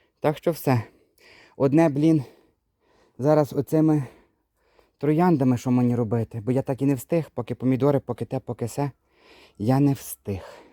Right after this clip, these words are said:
Зараз я подивлюся по ситуації. Якщо не буде дощу, почекаю хоча б півгодинки,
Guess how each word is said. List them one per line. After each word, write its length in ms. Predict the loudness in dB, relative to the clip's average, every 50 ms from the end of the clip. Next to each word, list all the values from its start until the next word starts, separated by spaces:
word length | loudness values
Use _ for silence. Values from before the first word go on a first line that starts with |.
| _
Зараз 260 | -8 -4 -2 0 0 0
я 60 | 0
подивлюся 300 | 0 0 -2 -2 -2 -6
по 140 | -6 -6 -6
ситуації. 540 | -6 -6 -4 -2 -2 -2 -2 -4 -4 -6
Якщо 320 | -6 -6 -6 -6 -2 0 2
не 120 | 2 2
буде 340 | 0 2 0 0 2 2 0
дощу, 520 | -2 -2 -4 -4 -8 -10 -6 -4 -4 -4 -6 _ _ _ _ _ _ _ _ _ _ _ _ _ _ _
почекаю 460 | -6 -6 -6 -4 -2 2 2 2 2
хоча 200 | 0 -2 -4 -4
б 40 | -2
півгодинки, 800 | -2 -2 -2 2 2 2 4 4 4 4 2 0 -4 -8 -8